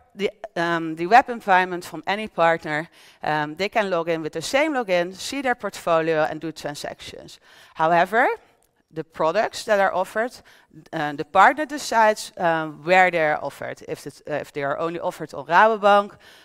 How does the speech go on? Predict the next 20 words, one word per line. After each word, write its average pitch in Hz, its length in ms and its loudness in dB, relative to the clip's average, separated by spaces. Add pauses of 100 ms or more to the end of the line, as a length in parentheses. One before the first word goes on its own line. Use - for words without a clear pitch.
(140)
or - 160 -12
also 156 360 -4
on - 160 -4
an - 160 -6
exchange, 220 800 2 (240)
if - 180 -6
they 147 80 0
are 139 140 4
offered 156 260 -8
to 160 100 -8
the 147 80 -10
public 190 540 2
or 147 80 -2
in 143 120 -2
the 160 60 -8
private 226 520 4
market, 190 560 0 (260)
but - 160 -6 (160)
it's - 260 0
regulated. 147 520 -4